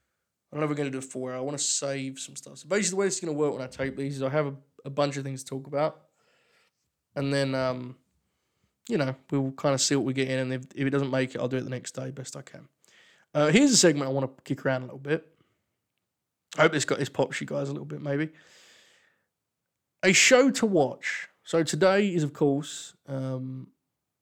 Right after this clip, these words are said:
the twenty-fourth of August. I was about to say July again, which I made a mistake on social media, but August,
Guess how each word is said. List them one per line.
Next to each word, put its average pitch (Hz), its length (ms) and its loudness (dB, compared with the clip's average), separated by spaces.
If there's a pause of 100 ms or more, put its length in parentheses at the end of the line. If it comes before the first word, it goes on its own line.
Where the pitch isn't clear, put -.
(160)
the 143 100 -4
twenty-fourth 147 960 -2 (920)
of 139 160 0
August. 139 480 0
I - 40 -18
was 139 80 -4
about 147 80 4
to 143 60 2
say 135 160 2
July 131 340 0
again, 135 320 -2
which 143 160 -4
I 131 40 -2
made 131 180 0
a 135 40 -10
mistake 131 400 -4
on 127 80 -6
social 127 320 -4
media, 135 160 -6
but 135 120 -8 (420)
August, 160 560 4